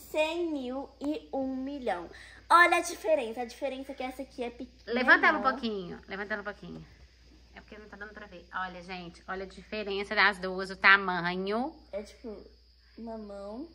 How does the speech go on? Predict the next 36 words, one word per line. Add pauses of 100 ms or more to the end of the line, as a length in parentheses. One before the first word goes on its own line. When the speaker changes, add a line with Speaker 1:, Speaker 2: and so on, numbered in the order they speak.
(120)
Speaker 2:
Uma
mão
de
diferença,
tá
vendo?
Ela
é,
ela
é
diferente
na
altura.
Speaker 1:
Na
largura
e
no
peso.
Speaker 2:
E
no
peso.
Da
diferença
nos,
nos
três
itens.
Na
altura,
na
largura
e
no
peso.
Speaker 1:
E
nos